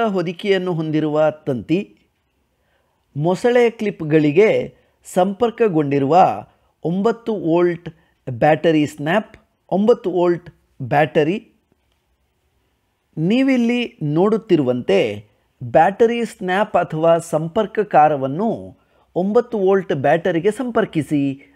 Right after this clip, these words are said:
ಮತ್ತು ಮೊಸಳೆ ಕ್ಲಿಪ್‌ಗಳನ್ನು ಬ್ಯಾಟರಿ ಸ್ನ್ಯಾಪ್‌ಗೆ ಸಂಪರ್ಕಿಸಿ. ಟಾರ್ಚ್ ಬಲ್ಬನ್ನು ಬಲ್ಬ್ ಹೋಲ್ಡರಿಗೆ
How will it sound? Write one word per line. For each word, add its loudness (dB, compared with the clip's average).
ಮತ್ತು -2
ಮೊಸಳೆ 0
ಕ್ಲಿಪ್‌ಗಳನ್ನು -2
ಬ್ಯಾಟರಿ 0
ಸ್ನ್ಯಾಪ್‌ಗೆ 0
ಸಂಪರ್ಕಿಸಿ. -2
ಟಾರ್ಚ್ 0
ಬಲ್ಬನ್ನು -2
ಬಲ್ಬ್ 0
ಹೋಲ್ಡರಿಗೆ 0